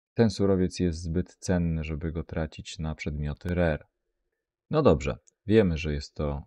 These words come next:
rzadki i bardzo cenny surowiec, wiemy, jak go zdobywać i zastanówmy się teraz, kiedy warto go używać.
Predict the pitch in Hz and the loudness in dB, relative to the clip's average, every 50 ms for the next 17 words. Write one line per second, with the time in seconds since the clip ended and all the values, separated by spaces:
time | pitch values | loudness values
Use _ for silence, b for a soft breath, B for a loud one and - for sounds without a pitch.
0 | _ - 80 87 92 92 - _ - - - 82 82 76 73 71 73 67 - - | _ -4 0 0 0 0 -2 _ -6 -6 -4 -4 -4 -4 -4 -6 -10 -12 -6 -6
1 | 85 78 76 71 67 69 - - - 71 92 107 101 87 71 69 71 71 78 80 | -4 -4 -4 -4 -6 -8 -10 -8 -6 -4 -4 -2 -2 -4 -4 -4 -4 -4 -4 -4
2 | 80 76 69 69 69 69 71 78 - - 71 67 69 - - _ - 73 67 65 | -2 -4 -6 -6 -6 -8 -8 -12 -10 -10 -8 -8 -8 -12 -14 _ -12 -10 -8 -8
3 | 64 60 - 62 60 - 65 92 127 135 - - _ _ _ _ _ _ _ _ | -8 -10 -12 -16 -10 -4 -2 -2 -2 -2 -4 -12 _ _ _ _ _ _ _ _
4 | _ _ 127 139 131 123 - - 78 80 78 - - 92 82 - 78 - - 82 | _ _ 0 0 0 0 0 -2 -2 -2 -2 -4 -6 -6 -4 -4 -6 -4 -2 -2
5 | 80 82 80 - - - - 113 117 117 101 80 90 87 90 - - 92 80 - | -2 -2 -4 -6 -12 -2 0 2 2 2 2 2 2 0 0 -2 -4 -4 -4 -4
6 | - - - 87 85 87 87 78 65 - - _ - - | -6 -4 -2 -2 0 2 2 2 0 -2 -8 _ -18 -20